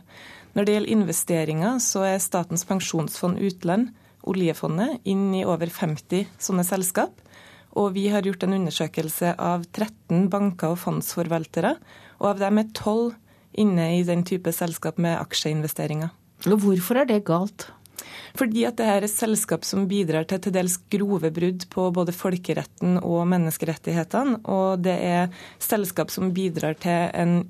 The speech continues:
Speaker 1: utvidelse av de israelske bosettingene, og dermed en forlengelse og forsterking av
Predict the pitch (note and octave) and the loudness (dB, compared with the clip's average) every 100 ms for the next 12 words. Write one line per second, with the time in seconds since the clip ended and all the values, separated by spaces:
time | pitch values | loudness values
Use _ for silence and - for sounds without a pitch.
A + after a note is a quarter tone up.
0 | - F3+ D#3 - E3 D3+ D#3+ D#3 F3+ F3 | 0 0 0 0 0 0 -2 0 2 2
1 | F3+ F#3 F3+ D#3 D3+ D3 - E3+ F#3+ F3+ | 2 -2 -2 -2 -2 -2 -4 -2 -2 -2
2 | D3+ - E3+ G3+ A3+ A3 - - _ - | -4 -2 0 2 0 -2 -18 -20 _ 0
3 | F#3 E3 D#3+ E3 F3 F#3 E3 D#3 D3+ D3+ | 2 0 2 0 2 2 2 0 -2 0
4 | E3 E3+ F#3 - E3 D3+ - E3 E3+ F3 | -2 -2 -2 0 0 -2 -4 -2 2 2
5 | E3+ | 0